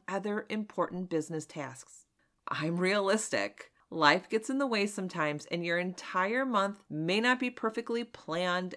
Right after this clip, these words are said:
in one day. I know. It has happened to me and still continues to happen. Kids interrupt, mom calls, the dog barks, or a neighbor pops over. Not all your captions may be written in one day. You might be missing a graphic or photo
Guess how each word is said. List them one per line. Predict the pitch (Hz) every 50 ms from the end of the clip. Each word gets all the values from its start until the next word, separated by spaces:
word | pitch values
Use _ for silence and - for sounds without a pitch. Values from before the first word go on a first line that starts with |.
| - -
in | - 180 180 156
one | 135 143 180 208
day. | 202 170 156 156 156 165 - -
I | 131 135 170
know. | 214 247 233 226 220 220 220 220 220 - _ _ _ _ _ _ _ _
It | - 202
has | 240 247 -
happened | 156 160 143 - - 185 185
to | 185
me | 180 165 156 156 160 170 - - _ _ -
and | 190 202 202 202
still | 202 - - 208 208 220
continues | 214 - 214 190 - 170 156 156 143 135 -
to | 151 135
happen. | 147 135 127 - - 135 135 139 135 - _ _ _ _ _ _ _ _
Kids | - - 170 151 151 147
interrupt, | 139 131 135 147 190 214 220 - - _ - _ - -
mom | - 143 143 139 139 135 139
calls, | - - 220 220 220 220 214 208 208 208 - _
the | 156 151
dog | 147 139 135 127 123 127 151
barks, | 202 220 226 220 220 - - - - - _
or | - 170 180 190 190
a | 185
neighbor | 170 156 156 151 160 156
pops | - - 143 143 - -
over. | 127 120 110 95 - - - _ _ _ _ _ _ _
Not | - 156 170 185 214 247
all | 277 294
your | 294 294 302
captions | 294 - 208 175 175 175 - - 180 175 160 -
may | 151 151
be | 147 156 156
written | 151 147 - - 147
in | 151 147
one | 143 139 139 143
day. | 165 196 202 202 196 190 202 196 - _ _ - _ _
You | - 151
might | 147 156 156 151
be | - 165 147
missing | 151 165 170 - - 190 175 175 175 - -
a | 165
graphic | 170 - 147 139 143 151 - 170 170 -
or | 175 175
photo | 170 - 156 147 143 143 143 143 147 156